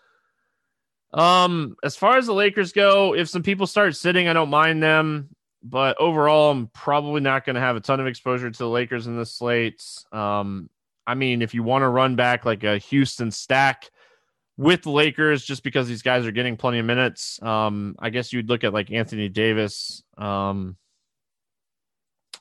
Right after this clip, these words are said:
Caruso. Alex Caruso is definitely interesting for tournaments. So I think that's where you'd be looking at, um, running back Houston with. Maybe Caruso, just 'cause he's cheap, um, would be the play.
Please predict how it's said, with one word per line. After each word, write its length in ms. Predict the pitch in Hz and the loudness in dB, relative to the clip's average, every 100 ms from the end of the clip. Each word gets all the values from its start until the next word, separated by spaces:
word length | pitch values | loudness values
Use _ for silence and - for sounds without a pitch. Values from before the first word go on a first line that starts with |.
| _ | _
Caruso. 680 | - 117 135 131 139 131 127 | -6 -2 0 0 2 2 4
Alex 300 | 120 123 - | 2 0 -4
Caruso 460 | 120 120 123 120 117 | -6 -4 0 2 2
is 180 | 101 - | -2 -10
definitely 380 | 98 110 120 | -8 -6 -4
interesting 540 | 110 113 - 113 104 98 | -6 -8 -10 -8 -8 -8
for 160 | 110 | -10
tournaments. 460 | 101 107 107 104 - | -6 -6 -4 -8 -8
So 260 | 110 104 - _ _ _ _ - | -4 -2 -4 _ _ _ _ -4
I 100 | 123 | -2
think 160 | 147 156 | 0 0
that's 220 | 151 - | 0 2
where 120 | 143 | 0
you'd 220 | 135 127 | 2 2
be 100 | 120 | 2
looking 380 | 120 135 135 120 | 2 0 0 0
at, 260 | 113 110 95 - _ _ _ _ _ - | 2 2 0 -8 _ _ _ _ _ -4
um, 560 | 113 113 113 107 110 | 0 2 2 0 -2
running 300 | 123 139 127 | 2 2 4
back 240 | 117 117 - | 2 2 0
Houston 340 | 117 110 107 | -4 -4 -2
with. 140 | 104 117 | 0 2
Maybe 180 | 160 | 0
Caruso, 400 | 147 139 139 139 | 2 2 2 2
just 200 | 117 117 | -4 -2
'cause 140 | 131 107 | -4 -2
he's 220 | 95 92 _ | -6 -10 _
cheap, 440 | - 123 110 - - - _ - | -2 2 2 -2 -10 -10 _ -10
um, 520 | 104 98 101 95 95 - | -4 -2 -2 -4 -8 -10
would 140 | 110 | -8
be 100 | 110 | -4
the 100 | 101 | -6
play. 380 | - 107 101 95 | -6 -2 -2 -2